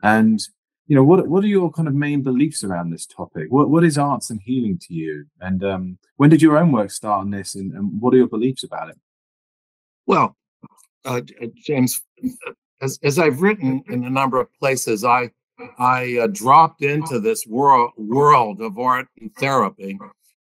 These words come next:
Speaker 2: uh, serendipitous in, uh, in, in nineteen seventy,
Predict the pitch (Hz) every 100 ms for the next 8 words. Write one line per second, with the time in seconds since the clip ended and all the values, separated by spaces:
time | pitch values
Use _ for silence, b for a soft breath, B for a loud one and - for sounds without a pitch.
0 | _ 117 113 113 113 - 151 139 123 175
1 | - 127 120 175 - _ _ _ _ _
2 | _ _ _ _ - 123 123 123 123 107
3 | _ _ 117 120 110 _ _ _ - 113
4 | 123 - _ _ - - 117 131 165 156
5 | 156 147 135 - 151 143 123 107 113 131